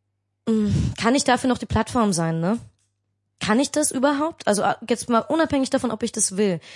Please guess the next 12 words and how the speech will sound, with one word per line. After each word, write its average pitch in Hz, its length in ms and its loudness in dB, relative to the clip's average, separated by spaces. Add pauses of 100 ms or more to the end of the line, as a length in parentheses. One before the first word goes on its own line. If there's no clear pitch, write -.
(260)
Kann 226 180 2
ich 294 80 0
das - 160 -2
überhaupt? 277 420 0
Ist 214 120 -2
das 226 120 -2
eine 226 80 0
Verantwortung, 226 640 0
die 220 120 0
ich 196 100 -8
übernehmen 208 380 0
kann? 202 380 -2